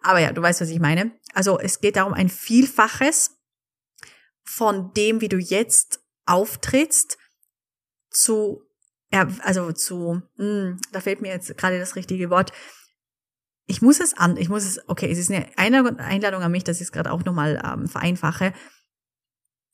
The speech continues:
Du darfst einen viel größeren Impact haben. Oh Gott, wie genial ist das denn? Das ist viel einfacher. Es geht um mehr Einfluss. Es geht darum, einen viel größeren Impact zu haben. Und das ist mit diesem eins plus eins ist zehn, mit dieser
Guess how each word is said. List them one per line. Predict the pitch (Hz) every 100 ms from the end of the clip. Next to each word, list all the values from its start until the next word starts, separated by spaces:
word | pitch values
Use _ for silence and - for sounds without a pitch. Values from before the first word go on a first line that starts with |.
| _ -
Du |
darfst | 185 185 190
einen |
viel | 170 202
größeren | 180 175 - 156
Impact | 156 165 165 - -
haben. | 147 - -
Oh | 170
Gott, | - - _
wie | 190 202
genial | 190 175 160
ist | 156 -
das | 170 -
denn? | 165 170
Das | 190 185
ist | -
viel | - 156
einfacher. | - - - 147 - _ _ _
Es | 180 165 -
geht | 196 196 -
um | 175
mehr | 170 170 -
Einfluss. | 165 165 - -
Es | 165 -
geht | 185 180
darum, | 175 175
einen | 170 170
viel | - - 202 196 208 202 _
größeren | 180 175 170 165 165 160 -
Impact | - 185 185 175 143 - -
zu | - - 170 165 _
haben. | - 180 170 147 131 - _ _ _ _
Und | - 185
das | 190 196 196 - -
ist | 190
mit | 196
diesem | 185 180
eins | - 190
plus | 190 185
eins | 170
ist | 175 170 - -
zehn, | 202 202 226 220
mit | 185
dieser | 185 180 175 170